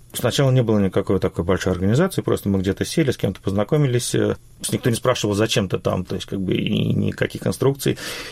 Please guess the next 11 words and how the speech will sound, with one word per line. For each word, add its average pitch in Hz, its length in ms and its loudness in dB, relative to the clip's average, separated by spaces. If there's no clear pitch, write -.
и 101 60 2
никто 104 360 2
не 117 180 2
говорил, 101 440 2
что 107 540 0
мы 110 280 2
здесь 98 580 0
пришли 101 380 0
защищать 98 640 -2
нашу 104 340 0
свободу. 104 460 2